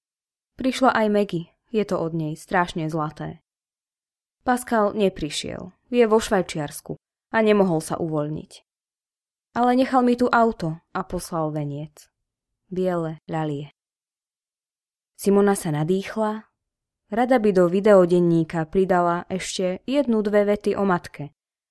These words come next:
a o tom, ako veľmi žiali a aká je zmetená, ale zrazu jej zlyhal hlas. Vypla kameru. Znovu sa zabalila do voňavého paplóna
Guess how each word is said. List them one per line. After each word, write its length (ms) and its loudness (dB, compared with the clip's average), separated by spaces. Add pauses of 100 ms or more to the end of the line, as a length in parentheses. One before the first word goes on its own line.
(280)
a 160 0
o 80 4
tom, 400 0 (160)
ako 320 -2
veľmi 400 2
žiali 480 -2 (240)
a 240 -2
aká 240 0
je 140 0
zmetená, 580 -2 (800)
ale 240 2
zrazu 400 2
jej 240 0
zlyhal 560 -2
hlas. 400 -16 (1300)
Vypla 320 0
kameru. 420 -10 (1160)
Znovu 400 0
sa 160 -2
zabalila 560 2
do 160 -2
voňavého 480 0
paplóna 640 -2